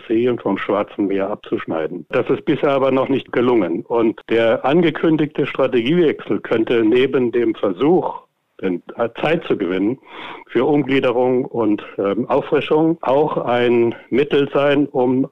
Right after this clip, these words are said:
auf die westlichen Regierungen Einfluss zu nehmen und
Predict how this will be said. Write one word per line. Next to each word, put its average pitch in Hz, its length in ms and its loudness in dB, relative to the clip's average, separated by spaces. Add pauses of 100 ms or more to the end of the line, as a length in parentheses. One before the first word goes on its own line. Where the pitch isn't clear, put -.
auf 120 260 -2
die 113 200 2
westlichen 127 500 -2
Regierungen 107 600 2
Einfluss - 380 -4 (100)
zu - 60 -8
nehmen 98 420 -2 (140)
und 120 180 0